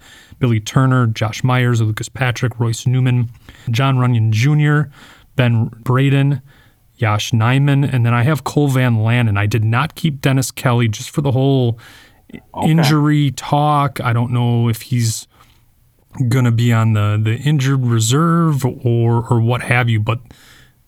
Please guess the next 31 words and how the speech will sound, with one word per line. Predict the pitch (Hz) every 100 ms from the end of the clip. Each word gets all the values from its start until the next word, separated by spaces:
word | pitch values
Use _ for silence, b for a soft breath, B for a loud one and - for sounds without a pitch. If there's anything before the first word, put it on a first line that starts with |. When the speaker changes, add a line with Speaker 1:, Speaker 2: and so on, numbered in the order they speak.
| _
Speaker 1:
the | 131
last | 113 123 143 -
couple | 139 131
days | 127 135
they've | 117 110
been | 110
talking | 120 113 117
about | 110 107
his, | 110 104 -
his | 127 107 -
injury. | 147 120 110 107
I | 117
haven't | 120 123 -
seen | - 127 120 -
anything. | 165 170 165 160
I've | 131
been, | 120 117 113
was | 123
sort | - 156 135
of | 117
trying | 139 127
to |
research | 113 131 - 139 113 - B B B B -
before | 131 135 123
we | 117
recorded. | 110 110 - - 147 143 123 107 104 B B B
Just | - 208 -
that | 175 139
whole | 147 135 139
injury | 147 147 131 123 113
thing | - 127 120 117 113